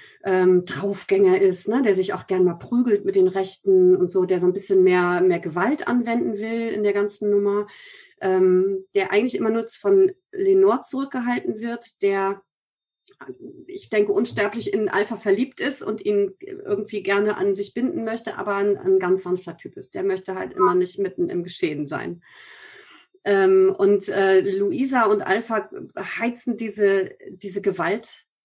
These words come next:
so an im Doppelpack. Aber im Grunde wäre, glaube ich, auch der Alpha immer wieder zurückzupfeifen gewesen und Luisa ist im Endeffekt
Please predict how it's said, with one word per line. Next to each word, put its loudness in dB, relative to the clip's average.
so -2
an 2
im -2
Doppelpack. -6
Aber -8
im -10
Grunde -2
wäre, -2
glaube -6
ich, -14
auch -16
der -12
Alpha -10
immer -6
wieder -4
zurückzupfeifen -10
gewesen 2
und -4
Luisa -4
ist -10
im -4
Endeffekt -6